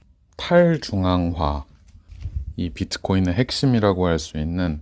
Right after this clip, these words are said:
탈중앙화에 대해서 너무 뭘 모르고 계신 분들이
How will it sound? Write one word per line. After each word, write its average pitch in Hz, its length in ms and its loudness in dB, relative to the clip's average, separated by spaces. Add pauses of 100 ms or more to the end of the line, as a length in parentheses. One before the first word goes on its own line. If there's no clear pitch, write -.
탈중앙화에 92 1300 0
대해서 73 640 -2 (880)
너무 107 580 4
뭘 90 240 0
모르고 90 920 0 (840)
계신 95 360 2
분들이 80 1120 -2